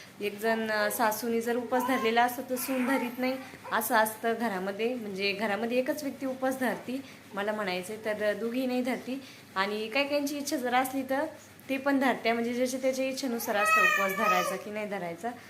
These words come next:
पिल्लू पण खेळती, इथं समोरच टाकलंय मी तिला खेळायला, मस्त खेळती ती पण, तिच्या तिच्या नादातच खेळती एकटी. आणि बघायचं का, दाखवते बघा, तिची ती खेळती एकटी मस्त.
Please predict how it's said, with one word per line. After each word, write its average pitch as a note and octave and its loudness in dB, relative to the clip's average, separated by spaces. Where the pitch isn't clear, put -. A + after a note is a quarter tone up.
पिल्लू B3+ 0
पण C4 0
खेळती, A3+ 0
इथं A#3 -2
समोरच G#3 0
टाकलंय A#3 2
मी F3+ -4
तिला F#3 -8
खेळायला, G3 -2
मस्त A#3+ -6
खेळती G3 -4
ती G#3 -8
पण, B3 -2
तिच्या C#5 10
तिच्या B3+ 0
नादातच B3+ 4
खेळती G3 -4
एकटी. G3 -8
आणि F3+ -6
बघायचं G#3 -2
का, G#3+ -8
दाखवते G3+ -2
बघा, G3 -6
तिची G3 -10
ती F#3+ -10
खेळती G3 0
एकटी G3 -6
मस्त. G3 -6